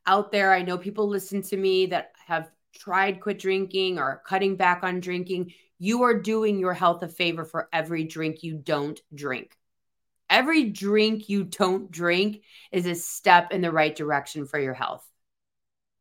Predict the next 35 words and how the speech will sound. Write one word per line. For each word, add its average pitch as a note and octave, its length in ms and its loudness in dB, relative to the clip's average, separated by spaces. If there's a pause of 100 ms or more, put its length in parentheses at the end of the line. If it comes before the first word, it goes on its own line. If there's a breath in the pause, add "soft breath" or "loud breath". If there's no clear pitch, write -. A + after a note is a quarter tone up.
(300)
And G3+ 100 4
I G#3 80 8
know A3+ 180 4
people A3+ 240 2
are A3 60 6
gonna A3 100 6
be A3+ 60 6
like, A3+ 180 2
"Well, D4 200 4
no, E4+ 260 6
one D4 240 2
glass D4 260 0
of B3 100 -6
wine." A3+ 320 0 (100)
No, F#3 520 2 (600)
not F3 260 4
one F#3+ 160 0
glass E3+ 300 2
of E3 100 -10
wine. - 380 -12 (640)
Not A#3+ 280 4
one G#3 160 2
glass F3+ 280 0
of D#3+ 80 -12
wine. C#3 340 -10 (1080)
One G#3 200 2
glass A#3 240 4
of A#3 80 -2
wine G3+ 260 2
is E3+ 140 -4
not E3 220 2
healthy. - 520 -12 (340)
If F3+ 200 -12
you G3 120 -2
wanna A#3+ 360 2